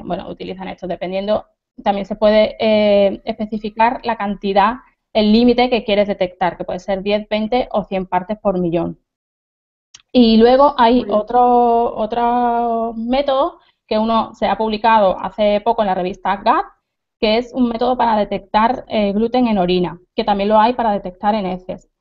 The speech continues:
Speaker 1: Y esto también es muy importante para, eh, poder detectar transgresiones dietéticas. Es decir, muchas veces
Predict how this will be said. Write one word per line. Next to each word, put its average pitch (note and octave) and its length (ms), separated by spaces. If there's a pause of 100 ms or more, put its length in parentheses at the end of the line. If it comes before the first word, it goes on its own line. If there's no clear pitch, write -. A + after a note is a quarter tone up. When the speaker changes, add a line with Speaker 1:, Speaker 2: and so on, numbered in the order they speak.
(280)
Speaker 1:
Y A3 100
esto A3 140
también B3+ 260
es B3+ 60
muy C4 120
importante C4 800
para, A3 480
eh, G3+ 300
poder G3 260
detectar A#3 440
transgresiones A3+ 680
dietéticas. F3+ 580
Es F#3+ 120
decir, F#3+ 160
muchas G#3+ 340
veces C4+ 380